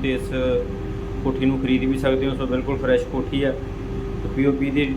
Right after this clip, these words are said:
ਡਿਜ਼ਾਈਨ ਦੀ ਗੱਲ ਕਰੀਏ, ਚਾਹੇ ਹਾਈਲਾਈਟਰ ਦੀ ਗੱਲ ਕਰੀਏ, ਤਾਂ ਬਹੁਤ ਹੀ ਸੋਹਣਾ ਜਿਹੜਾ ਇਸ ਕੋਠੀ ਦਾ ਕੰਮ ਹੋਇਆ ਵੀ ਹੈ ਇੱਕ ਸੌ ਤੇਤੀ ਗਜ ਦੇ ਵਿੱਚ। ਪਰ ਜੇਕਰ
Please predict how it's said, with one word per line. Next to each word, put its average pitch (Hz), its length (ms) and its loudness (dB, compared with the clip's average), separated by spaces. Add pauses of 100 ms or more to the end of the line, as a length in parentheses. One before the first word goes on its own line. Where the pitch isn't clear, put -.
(160)
ਡਿਜ਼ਾਈਨ 127 300 4
ਦੀ 135 140 2
ਗੱਲ 135 160 6
ਕਰੀਏ, 131 300 0
ਚਾਹੇ 131 220 4
ਹਾਈਲਾਈਟਰ 123 420 2
ਦੀ 131 160 0
ਗੱਲ 127 140 2
ਕਰੀਏ, 127 280 0
ਤਾਂ 127 120 2
ਬਹੁਤ 120 240 2
ਹੀ 135 80 -2
ਸੋਹਣਾ 127 280 0
ਜਿਹੜਾ 123 380 2 (420)
ਇਸ - 80 0
ਕੋਠੀ 131 300 0
ਦਾ 127 140 4
ਕੰਮ 127 220 2
ਹੋਇਆ 123 260 8
ਵੀ 127 160 2
ਹੈ 131 40 6
ਇੱਕ 131 100 0
ਸੌ 135 100 -2
ਤੇਤੀ 131 340 -2
ਗਜ 135 180 4
ਦੇ 139 80 0
ਵਿੱਚ। 131 260 2 (460)
ਪਰ 127 100 0
ਜੇਕਰ 139 340 2